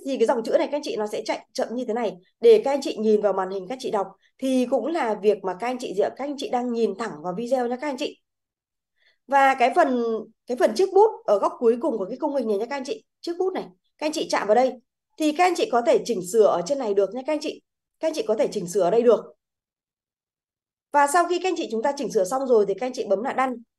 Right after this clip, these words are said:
Và cái thanh công cụ góc bên trái ở phía cuối cái hình bánh răng á các anh chị, các anh chị chạm vào đây này.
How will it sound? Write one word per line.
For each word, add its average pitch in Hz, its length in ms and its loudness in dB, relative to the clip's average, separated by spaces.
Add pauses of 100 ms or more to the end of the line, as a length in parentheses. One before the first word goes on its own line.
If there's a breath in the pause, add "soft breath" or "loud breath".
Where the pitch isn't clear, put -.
(720)
Và 302 280 6
cái 254 180 4
thanh 320 260 0
công 311 220 0
cụ 202 220 4
góc 349 180 4
bên 277 180 4
trái 240 300 -4
ở 294 140 0
phía 214 160 -2
cuối 214 240 6
cái 302 80 -6
hình 247 140 -10
bánh 214 140 -4
răng 277 160 -8
á 302 120 -8
các 320 80 -4
anh 302 80 -4
chị, - 260 -6 (360)
các 311 80 -6
anh 302 60 -4
chị 320 180 -6
chạm - 180 -4
vào 202 80 2
đây 240 140 4
này. 190 160 -2